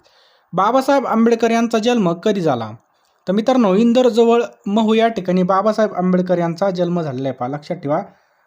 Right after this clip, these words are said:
इंदोरजवळ महू या गावामध्ये. पुढचा प्रश्न आहे,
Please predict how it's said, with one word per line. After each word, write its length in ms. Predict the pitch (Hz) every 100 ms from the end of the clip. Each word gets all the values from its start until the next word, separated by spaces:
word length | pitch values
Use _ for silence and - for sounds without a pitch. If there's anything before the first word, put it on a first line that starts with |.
| _ _
इंदोरजवळ 580 | 185 196 196 180 175 208 226 _ -
महू 300 | 160 175 151
या 180 | 143 143
गावामध्ये. 560 | 139 131 127 127 120 113 _ _ _ _ _ _ _ _ -
पुढचा 240 | 240 269
प्रश्न 280 | 269 285 247
आहे, 440 | 247 220 180 185